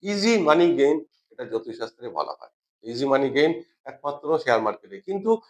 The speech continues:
সেটা যেহেতু শনি মহারাজ, তিনি খুব স্লো মুভিং প্ল্যানেট, তিনি কিন্তু দীর্ঘকালীনের জন্য অর্থাৎ লং টাইম ইনভেস্টের জন্য ভালো শেয়ার মার্কেটে ডেইলি ট্রেডিং যারা করেন তাদের কিন্তু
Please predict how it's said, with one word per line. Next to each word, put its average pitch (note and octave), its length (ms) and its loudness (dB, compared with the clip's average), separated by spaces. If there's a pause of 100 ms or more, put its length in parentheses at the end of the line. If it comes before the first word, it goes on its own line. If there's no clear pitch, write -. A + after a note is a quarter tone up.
(240)
সেটা D#3 180 6 (840)
যেহেতু G#3+ 460 0 (140)
শনি D#3 340 -4 (400)
মহারাজ, C3+ 480 10 (180)
তিনি C#3 240 -6
খুব A#3+ 200 -8 (160)
স্লো G3+ 260 2
মুভিং E3+ 380 4
প্ল্যানেট, C3 500 0 (520)
তিনি A#2+ 200 -4
কিন্তু A2+ 320 -4 (1300)
দীর্ঘকালীনের F#3 840 8
জন্য D3+ 260 6
অর্থাৎ C3+ 360 2
লং F#3+ 280 10 (220)
টাইম F#3 280 4 (120)
ইনভেস্টের A3 640 -4
জন্য F#3 320 0
ভালো C#3+ 340 8
শেয়ার C3+ 240 2
মার্কেটে B2+ 460 -4
ডেইলি E3 340 -8
ট্রেডিং C#3 360 -10
যারা B2 220 2
করেন E3 320 0 (360)
তাদের C3+ 340 0
কিন্তু A2+ 340 -8